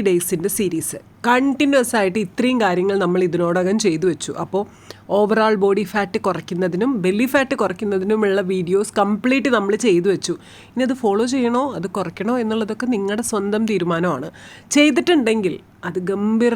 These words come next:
റിസൾട്ട് ആയിരിക്കും എന്നുള്ളത് ചെയ്ത് വെച്ചിട്ട് അതിൻ്റെ റിസൾട്ട് കിട്ടിയിട്ടുള്ളവർക്ക് നന്നായിട്ട് അറിയാം, അല്ലേ? അപ്പോൾ ഡെഡിക്കേഷൻ ഉണ്ടെങ്കിൽ അതിന് റിസൾട്ട് ഉറപ്പാണ്,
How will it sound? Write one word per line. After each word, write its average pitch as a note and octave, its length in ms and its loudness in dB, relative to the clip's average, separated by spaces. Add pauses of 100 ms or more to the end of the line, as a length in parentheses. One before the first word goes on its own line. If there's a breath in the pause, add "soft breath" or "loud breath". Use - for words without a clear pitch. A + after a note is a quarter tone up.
റിസൾട്ട് F#3 360 -4
ആയിരിക്കും F#3 320 -2
എന്നുള്ളത് F#3+ 300 -2 (120)
ചെയ്ത് G#3 320 0 (100)
വെച്ചിട്ട് - 460 -2 (440 loud breath)
അതിൻ്റെ A3 240 2
റിസൾട്ട് A3+ 380 0
കിട്ടിയിട്ടുള്ളവർക്ക് A3+ 720 -2
നന്നായിട്ട് G#3 460 0
അറിയാം, E3 260 -2
അല്ലേ? G#3 120 2 (540 loud breath)
അപ്പോൾ F#3+ 200 -6
ഡെഡിക്കേഷൻ C#4+ 440 2 (100)
ഉണ്ടെങ്കിൽ G3 400 0 (120)
അതിന് F#3 260 -2
റിസൾട്ട് F3+ 380 -2 (100)
ഉറപ്പാണ്, A3+ 580 0